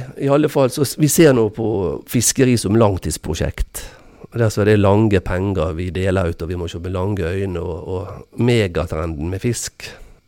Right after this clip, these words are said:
den er bare positiv. Det er mye mer muligheter med bearbeiding på land og på sjø. Det er et sunt produkt, så vi er positive til framtiden når det gjelder fiskeri.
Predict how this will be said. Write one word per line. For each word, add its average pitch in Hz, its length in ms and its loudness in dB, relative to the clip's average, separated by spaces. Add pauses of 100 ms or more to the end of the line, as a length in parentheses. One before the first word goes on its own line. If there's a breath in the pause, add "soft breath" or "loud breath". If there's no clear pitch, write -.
(200)
den 101 160 -4
er 98 140 -2
bare 87 280 -6 (260)
positiv. - 580 -6 (100)
Det 101 80 -4
er 95 200 -2
mye 104 400 0
mer 95 280 0
muligheter 95 600 -4
med 90 200 -6
bearbeiding 85 760 -4
på 95 120 -8
land 95 340 -2
og 76 180 -4
på 85 80 -4
sjø. 131 240 0 (460)
Det 98 100 -2
er - 40 -4
et - 80 -6
sunt 95 220 0
produkt, - 560 -4 (380)
så 95 480 0 (280)
vi 113 160 -2
er 85 80 -4
positive 85 640 -2
til 82 280 -6 (240)
framtiden 92 640 -6
når 71 100 -6
det 87 60 -4
gjelder 71 240 -8
fiskeri. - 360 -10